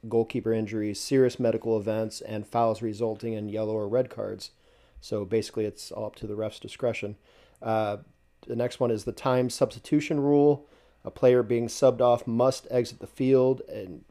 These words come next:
at any point on the field, uh, but he only has ten seconds to do so. So if not, the incoming player will be held for sixty seconds before entering the game at the next stoppage. Exceptions here to include, uh, pretty much the same as the last one.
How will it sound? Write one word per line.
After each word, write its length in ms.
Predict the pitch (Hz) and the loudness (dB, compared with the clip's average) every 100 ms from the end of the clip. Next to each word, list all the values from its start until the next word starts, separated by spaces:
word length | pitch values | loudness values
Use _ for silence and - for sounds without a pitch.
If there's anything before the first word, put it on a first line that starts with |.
| - | -6
at 180 | 98 - | -6 -2
any 220 | 160 208 | 0 0
point 280 | - 113 95 | -4 -6 -6
on 80 | 98 | -10
the 60 | |
field, 380 | 92 110 101 101 _ _ _ _ _ | -10 -8 -6 -8 _ _ _ _ _
uh, 240 | - 104 95 | -12 -10 -8
but 140 | 107 | -2
he 40 | 120 | 2
only 120 | 139 | 4
has 120 | 131 | 2
ten 180 | - 160 | 0 -2
seconds 380 | - 156 151 131 | -2 -4 -4 -6
to 80 | 131 | -4
do 160 | 185 | -4
so. 280 | - - 82 | -4 -6 -6
So 600 | - - 110 107 104 101 _ | -6 -2 0 0 -2 -6 _
if 160 | 120 - | -6 -2
not, 220 | 123 123 | -2 0
the 100 | 113 | -2
incoming 380 | 123 - - 107 | -4 -2 -4 -4
player 500 | - 143 143 139 139 _ _ | 0 4 6 4 0 _ _
will 100 | - | -8
be 80 | 104 | -4
held 260 | 104 113 113 | 0 -2 -2
for 120 | 92 | -12
sixty 440 | - - - 123 | -6 -4 -4 -6
seconds 500 | 104 113 104 107 101 | -4 -4 -4 -6 -10
before 300 | - 98 110 - | -12 -8 -6 -6
entering 300 | 120 127 113 | -6 -4 -4
the 60 | |
game 320 | 101 104 104 104 | -2 -4 -2 -4
at 80 | |
the 80 | - | -6
next 240 | 101 98 - | -8 -10 -8
stoppage. 640 | - 123 120 127 117 - _ _ _ _ _ _ _ | -2 -2 0 -2 -4 -10 _ _ _ _ _ _ _
Exceptions 540 | - - 104 - 95 | -10 -6 -6 -6 -8
here 380 | - 131 131 127 | 2 6 6 4
to 360 | 127 - 117 107 | 0 0 0 0
include, 440 | 107 - 110 101 | -4 -6 -6 -4
uh, 160 | 101 95 | -6 -6
pretty 180 | - 180 | -4 -2
much 100 | 120 | -2
the 40 | |
same 240 | - 120 113 | -2 -2 -2
as 100 | 101 | -2
the 60 | |
last 260 | 113 104 - | -2 -4 -2
one. 220 | 113 110 | -4 -4